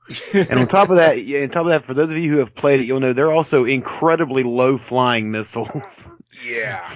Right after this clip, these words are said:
Speaker 1: yeah.
Speaker 2: They're, like, just over the hero's head. Well, if you think he's the hero anyway. 'Cause I remember when you and I were going through this and we were both like, "That seems, like, incredibly low to be going all the way to Japan." <laughs>
Speaker 1: Yeah,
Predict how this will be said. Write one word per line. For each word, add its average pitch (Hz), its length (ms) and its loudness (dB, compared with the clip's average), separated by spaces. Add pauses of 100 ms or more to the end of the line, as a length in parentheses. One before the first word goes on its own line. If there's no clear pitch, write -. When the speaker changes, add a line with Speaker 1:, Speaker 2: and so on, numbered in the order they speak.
(180)
Speaker 1:
yeah. 92 360 -10
Speaker 2:
They're, 165 140 4
like, 170 260 2
just 160 340 2
over 147 280 2
the 135 80 2
hero's 127 480 0
head. 120 340 0
Well, 117 160 -6
if 117 220 -12
you 117 260 -8 (120)
think 117 180 -6
he's 113 160 -10
the 101 120 -6
hero 110 300 2
anyway. 104 360 0 (540)
'Cause 123 120 2
I 139 60 4
remember 143 340 4
when 127 140 2
you 143 160 4
and 139 80 2
I 135 160 0
were 123 200 -2
going 123 280 -2
through 135 120 0
this 127 180 0
and 117 80 -6
we 131 60 0
were 127 60 0
both 127 300 0
like, 113 220 0
"That 196 200 2
seems, 147 260 2
like, 127 160 0
incredibly 139 720 0
low 123 400 2
to 110 60 -4
be 117 100 -4
going 117 260 -4
all 117 160 -2
the 120 80 0
way 120 140 2
to 117 80 -2
Japan." 120 460 -4
<laughs> - 380 -20 (260)
Speaker 1:
Yeah, 123 360 -8